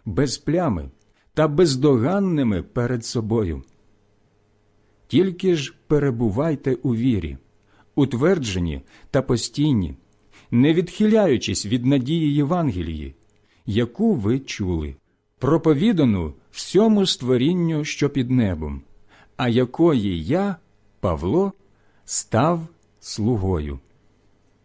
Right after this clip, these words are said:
Тепер я радію стражданнями за вас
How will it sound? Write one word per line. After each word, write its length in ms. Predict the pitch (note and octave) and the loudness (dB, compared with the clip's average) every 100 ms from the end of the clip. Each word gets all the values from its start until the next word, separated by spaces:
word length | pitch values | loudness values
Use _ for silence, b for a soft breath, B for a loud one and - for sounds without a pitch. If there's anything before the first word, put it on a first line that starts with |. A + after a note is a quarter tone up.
| _ _ _ _ _ _ b b b b b | _ _ _ _ _ _ b b b b b
Тепер 420 | - E3 B3 B3+ A3 | 0 2 4 4 4
я 220 | F#3+ G#3+ | 2 4
радію 440 | A3 E3 D#3 G#2+ | 2 2 0 0
стражданнями 880 | - - A#2+ G#2 B2 F#3 F3+ E3+ D3+ | -2 -2 0 0 -2 -2 0 0 -2
за 160 | B2+ D#3 | -2 -2
вас 420 | A#2 E2 - | -2 -4 -8